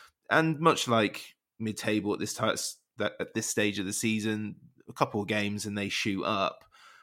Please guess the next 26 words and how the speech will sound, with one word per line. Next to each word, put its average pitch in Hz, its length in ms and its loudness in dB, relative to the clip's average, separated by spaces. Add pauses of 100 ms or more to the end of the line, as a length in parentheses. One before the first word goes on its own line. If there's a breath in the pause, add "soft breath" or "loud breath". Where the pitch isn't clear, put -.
But 107 220 4
they've 117 140 2
had 113 160 4
a, 107 100 4 (260)
a, 107 100 -4 (180)
a 90 80 -4
right 131 360 0
royal 107 300 2
wobble 104 500 4 (140)
recently. 110 720 0
Nil-nil 110 420 0
draw 110 300 4
at 87 100 0
Ben 107 220 -2
Wills's 107 440 2
Newport 101 440 -4
County. 131 640 4 (380 loud breath)
Then 110 400 2
Bristol 110 240 -2
Rovers 110 320 6
got 104 200 6
a 107 60 4
last 110 320 4
gasp 107 300 2
equaliser 110 960 0 (220)
at 80 120 -6